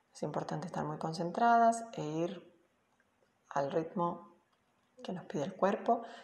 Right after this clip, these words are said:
Si en algún momento necesitamos descansar, simplemente respiro normalmente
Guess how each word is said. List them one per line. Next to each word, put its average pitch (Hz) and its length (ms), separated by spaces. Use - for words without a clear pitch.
Si - 140
en 147 60
algún 160 200
momento 190 300
necesitamos 170 560
descansar, 170 580
simplemente 160 640
respiro 170 580
normalmente - 880